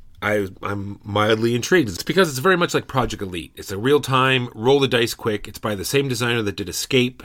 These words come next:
so you're rolling dice quickly, killing bad guys, moving through the scenario,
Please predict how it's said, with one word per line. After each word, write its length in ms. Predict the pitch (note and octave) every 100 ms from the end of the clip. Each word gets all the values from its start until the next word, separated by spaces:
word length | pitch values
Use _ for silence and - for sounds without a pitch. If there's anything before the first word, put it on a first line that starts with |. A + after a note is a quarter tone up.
| -
so 160 | -
you're 140 | F#2+ F2+
rolling 280 | G2 C3 A#2+
dice 200 | A#2 -
quickly, 560 | A2+ G2 G#2 G2 F#2+ - - _
killing 300 | E3+ E3 C3
bad 260 | A#2+ A#2
guys, 380 | G#2+ A2+ A2 G2
moving 240 | A#2+ D3 C#3+
through 160 | C3+
the 80 | A#2
scenario, 760 | - A2 G#2 G#2 G#2 G2+ G#2